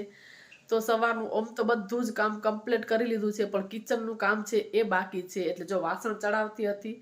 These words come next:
તો મેં ચાલો વીડિયોની શરૂઆત કરું, પછી જો હું ભૂલી જાઉં છું તો પછી વ્લોગ સ્ટાર્ટ જ નથી થતો. તો મેં ચાલો કિચનમાં જ છે ને વધારે પડતો <laughs> મારો વ્લોગ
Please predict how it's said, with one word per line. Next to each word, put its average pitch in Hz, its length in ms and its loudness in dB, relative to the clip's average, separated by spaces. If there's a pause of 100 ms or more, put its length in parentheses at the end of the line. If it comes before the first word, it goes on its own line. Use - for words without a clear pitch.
(340)
તો - 60 -12
મેં 202 120 0
ચાલો 202 300 2
વીડિયોની 208 440 2
શરૂઆત 220 500 2
કરું, 208 260 -2
પછી 185 220 0
જો 185 160 0
હું 190 180 -4
ભૂલી 220 260 -2
જાઉં 226 220 2
છું 220 200 -6
તો - 100 -6
પછી 185 200 -2
વ્લોગ 190 240 -2
સ્ટાર્ટ 185 380 -2
જ 208 100 -4
નથી 190 300 -6
થતો. 180 240 -4 (520)
તો - 60 -8
મેં 208 220 -2
ચાલો 208 340 2
કિચનમાં 214 680 -2
જ 208 40 -10 (480)
છે 226 140 -2
ને 220 80 0
વધારે 202 360 2
પડતો 208 340 -4
<laughs> 247 60 0
મારો 226 200 6
વ્લોગ 208 220 2